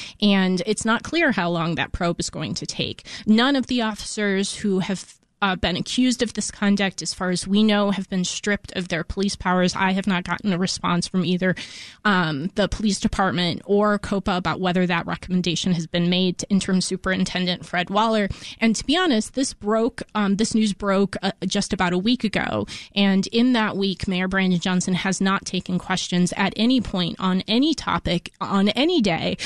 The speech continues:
from members of the news media. And I think that, um, certainly he had other things on his agenda this week, but I think that has left somewhat of an information gap. And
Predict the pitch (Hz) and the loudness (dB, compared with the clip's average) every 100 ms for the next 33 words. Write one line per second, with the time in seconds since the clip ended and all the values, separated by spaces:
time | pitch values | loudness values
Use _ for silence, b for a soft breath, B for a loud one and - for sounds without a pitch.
0 | B - 220 208 190 185 175 175 - 165 | B -4 0 2 2 0 -2 -6 -6 -4
1 | 160 - - - 151 156 - 202 202 202 | -4 -8 -14 -12 -8 -6 0 2 4 0
2 | - 190 - - 185 170 175 180 B B | 0 -2 -2 -4 0 0 0 -4 B B
3 | B 196 180 160 - 190 - 233 220 208 | B 0 0 -4 -8 -8 -2 2 2 2
4 | 196 208 190 190 175 190 - 196 185 190 | 0 0 0 0 0 -2 0 0 2 2
5 | 185 180 180 180 233 233 202 202 - 185 | 0 0 -2 2 4 4 2 -4 -4 -6
6 | - - 185 180 196 196 214 220 214 240 | -6 -6 -4 -2 -2 0 0 2 0 0
7 | 156 170 - - - 214 208 185 175 - | -2 -4 -6 -12 -2 2 2 2 -2 -4
8 | 185 180 180 - 180 185 - 185 185 - | -4 -2 -2 0 0 0 0 -2 -2 -2
9 | 175 160 - - - 190 175 180 | -2 -2 -2 -4 0 2 2 0